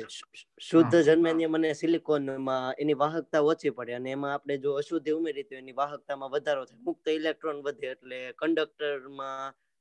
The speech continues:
Speaker 1: બોન્ડમાં વધુ ઈ, અ, મુક્ત electron આવે એટલે વાહકતા
Speaker 2: એ તો
Speaker 1: વધે.
Speaker 2: વાહકતા વધારવા માટે. પછી બીજું?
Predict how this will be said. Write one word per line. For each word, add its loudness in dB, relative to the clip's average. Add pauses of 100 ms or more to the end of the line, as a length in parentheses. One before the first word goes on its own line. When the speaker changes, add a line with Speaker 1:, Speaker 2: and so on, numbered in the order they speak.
(440)
Speaker 1:
બોન્ડમાં 2
વધુ 2
ઈ, -2
અ, -6
મુક્ત 0
electron -4
આવે -6
એટલે -8
વાહકતા -4
Speaker 2:
એ -2
તો -10
Speaker 1:
વધે. 2
Speaker 2:
વાહકતા 4
વધારવા 4
માટે. 0
પછી -6
બીજું? -4